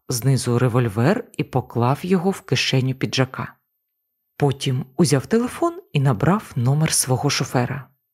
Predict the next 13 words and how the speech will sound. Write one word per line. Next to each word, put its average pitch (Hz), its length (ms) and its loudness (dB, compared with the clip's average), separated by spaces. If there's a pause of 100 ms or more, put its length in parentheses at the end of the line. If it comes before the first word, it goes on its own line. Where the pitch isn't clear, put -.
(920)
«Будьте 285 320 2
напоготові, 190 840 2 (120)
виїздімо 196 560 4
за 220 120 0
п'ять 202 280 0
хвилин». 107 440 0 (1120)
«Добре, 208 340 2
пане». 117 400 -2 (1300)
П'ятьма 131 540 0
хвилинами 135 600 2
пізніше 285 640 0 (160)
Баррі 147 400 2
сідав 226 460 0